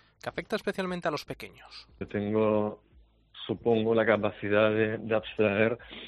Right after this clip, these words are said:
Speaker 2: toda esa experiencia más allá a, a nivel personal de lo que representa para mí. Es decir, si tú te tomas esa, o te tomas cualquier cosa a nivel personal como por el trabajo que tú ejerces,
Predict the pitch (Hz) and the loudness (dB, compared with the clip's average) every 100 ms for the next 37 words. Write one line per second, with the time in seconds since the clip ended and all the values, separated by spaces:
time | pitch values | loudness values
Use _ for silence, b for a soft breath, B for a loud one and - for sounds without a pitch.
0 | B B - _ - 117 117 113 - 117 | B B -20 _ 4 6 6 2 -2 0
1 | 104 113 110 117 113 107 104 101 104 110 | 4 2 2 0 0 -2 -2 0 2 2
2 | - _ _ _ - - - 104 104 113 | 0 _ _ _ -18 -12 -6 -2 0 4
3 | 110 113 - 110 107 113 107 104 98 110 | 4 4 2 4 4 4 4 0 -2 -2
4 | 104 110 101 107 101 98 101 123 107 B | 0 2 2 2 0 -2 0 4 4 B
5 | B B B - 113 113 110 120 107 - | B B B -6 -2 0 2 4 2 -2
6 | 95 101 98 98 - - 98 - 107 104 | -2 0 0 -2 -6 -6 -6 0 2 2
7 | - 98 98 - 101 92 95 98 98 107 | 2 -2 -2 0 -2 -2 -4 -4 -4 -6
8 | 101 107 104 - - _ _ - 104 98 | -2 0 -2 -4 -18 _ _ -4 -2 0
9 | 98 98 98 - 104 98 101 104 98 - | 0 0 -2 0 0 0 -4 -6 -6 -8
10 | 107 110 104 113 113 - 113 | -2 0 2 2 0 2 0